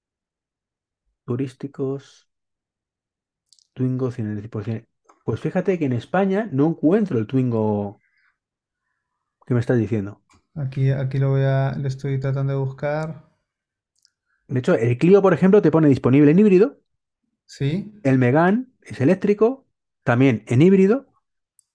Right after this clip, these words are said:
Speaker 1: pero el Twingo solamente, de hecho, el, el Twingo ha desaparecido, el de gasolina también. O sea, aquí en España ahora mismo parece ser, según estoy viendo esto. Ah, no,
Speaker 2: Sí.
Speaker 1: modelos híbridos. Espera, espera, modelos híbridos. A ver, ¿dónde está aquí?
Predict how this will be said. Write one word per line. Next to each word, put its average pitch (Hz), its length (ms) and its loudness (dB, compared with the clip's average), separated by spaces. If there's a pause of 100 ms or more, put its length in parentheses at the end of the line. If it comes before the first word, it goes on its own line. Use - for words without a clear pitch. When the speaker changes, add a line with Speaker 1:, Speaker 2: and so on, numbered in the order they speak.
(160)
Speaker 1:
pero 120 140 4
el 120 100 0
Twingo 185 300 2
solamente, 185 800 2
de 131 80 2
hecho, 196 140 2
el, 151 140 0
el - 140 0
Twingo 190 200 4
ha - 20 6
desaparecido, 156 540 2
el 180 80 4
de 147 60 4
gasolina 127 360 0
también. 139 280 0
O 113 40 -6
sea, 117 100 -4
aquí 117 100 0
en 170 60 0
España 170 260 -2
ahora 156 80 0
mismo 185 240 0
parece 120 280 0
ser, 175 180 -2 (160)
según 127 280 2
estoy 127 200 0
viendo 123 220 2
esto. 226 320 -4 (1160)
Ah, 147 100 0
no, 147 100 4
Speaker 2:
Sí. - 20 6
Speaker 1:
modelos 139 300 0
híbridos. 104 240 -2
Espera, - 180 -4
espera, 101 280 -10
modelos 107 280 -10
híbridos. 95 280 -20
A 107 80 -14
ver, 101 100 -18
¿dónde 113 140 -14
está - 120 -16
aquí? - 140 -20